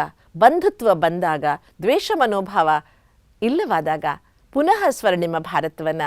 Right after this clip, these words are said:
ನಾವು ನೋಡುವುದಕ್ಕೆ ಸಾಧ್ಯ. ಆದ್ರಿಂದ ಸ್ವಾತಂತ್ರ್ಯಕ್ಕಾಗಿ ಹೋರಾಡಿದ ಧೀಮಂತ ಮಹಾನುಭಾವರನ್ನ, ಮಹಾತ್ಮರನ್ನ ಸ್ಮರಿಸ್ತಾ, ನಾವೆಲ್ಲರೂ ಆ ಸ್ವಾತಂತ್ರ್ಯವನ್ನ ಉಳಿಸುವ, ಬೆಳೆಸುವ,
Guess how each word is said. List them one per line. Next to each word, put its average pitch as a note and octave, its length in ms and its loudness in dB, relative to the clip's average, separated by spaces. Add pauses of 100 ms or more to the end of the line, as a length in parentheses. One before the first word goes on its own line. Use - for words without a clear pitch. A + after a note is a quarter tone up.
(280)
ನಾವು E3+ 220 -2
ನೋಡುವುದಕ್ಕೆ D#3 600 -6
ಸಾಧ್ಯ. - 460 -2 (600)
ಆದ್ರಿಂದ D#3+ 380 -6 (1400)
ಸ್ವಾತಂತ್ರ್ಯಕ್ಕಾಗಿ D4 920 4
ಹೋರಾಡಿದ G3 540 4 (320)
ಧೀಮಂತ C#4+ 580 -2
ಮಹಾನುಭಾವರನ್ನ, G3 1040 0
ಮಹಾತ್ಮರನ್ನ F#3 840 -2
ಸ್ಮರಿಸ್ತಾ, F#3 840 -2 (460)
ನಾವೆಲ್ಲರೂ G3 540 4
ಆ B3 160 6
ಸ್ವಾತಂತ್ರ್ಯವನ್ನ F3+ 840 0
ಉಳಿಸುವ, A3 680 0
ಬೆಳೆಸುವ, E3 640 0